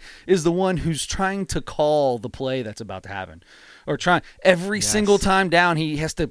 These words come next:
Speaker 1: prove that he knows what's gonna happen. No, just
Speaker 2: Yeah.
Speaker 1: let the daggone game happen.
Speaker 2: Yeah.
Speaker 1: You don't know because you're not a, you're not a coach. You're not, you have, you obviously have no idea what you're doing. That's why you're sitting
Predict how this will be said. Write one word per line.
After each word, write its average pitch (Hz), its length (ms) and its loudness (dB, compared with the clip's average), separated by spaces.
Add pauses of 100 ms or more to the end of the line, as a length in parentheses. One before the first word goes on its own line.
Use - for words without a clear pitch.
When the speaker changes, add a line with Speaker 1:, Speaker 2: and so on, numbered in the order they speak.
(140)
Speaker 1:
prove 240 560 4
that 160 180 4
he 220 200 0
knows 214 440 4
what's 165 240 -2
gonna 180 200 0
happen. 165 180 -4 (140)
No, 339 260 4 (220)
just 370 240 2
Speaker 2:
Yeah. 403 40 2
Speaker 1:
let 392 100 2
the 381 80 -10
daggone 320 440 0
game 311 240 2
happen. 254 400 -2 (160)
Speaker 2:
Yeah. 139 100 -12
Speaker 1:
You 285 180 0
don't 240 280 2
know 127 320 -12 (340)
because 262 460 0
you're 269 100 -4
not 254 220 -2
a, 160 80 -10 (160)
you're 180 240 -4
not 170 300 -2
a - 20 -10
coach. 127 360 -10
You're 147 100 -4
not, 175 340 0
you 165 140 0
have, 151 200 2
you 170 200 -6 (120)
obviously 185 420 0
have 143 80 -2
no 147 120 0
idea 139 220 0
what 139 160 -4
you're 127 80 -8
doing. 170 280 0 (200)
That's 233 240 -2
why 190 100 4
you're 165 160 0
sitting 196 540 -4